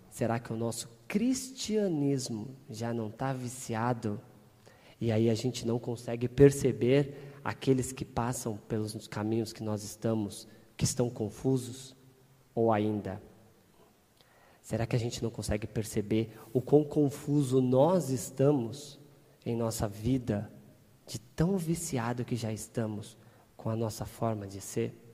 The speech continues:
O ser humano, ele é um ser que ele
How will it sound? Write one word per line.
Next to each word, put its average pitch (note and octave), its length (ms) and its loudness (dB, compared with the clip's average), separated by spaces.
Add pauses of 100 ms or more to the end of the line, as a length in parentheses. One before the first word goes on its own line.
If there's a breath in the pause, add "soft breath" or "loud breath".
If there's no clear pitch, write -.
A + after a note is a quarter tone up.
(760 soft breath)
O - 60 -8
ser C#3+ 200 10
humano, C#3+ 560 8 (240 loud breath)
ele C3 280 8
é C3+ 80 12
um C#3 260 8
ser C#3+ 460 2
que - 100 -2
ele C#3+ 400 -2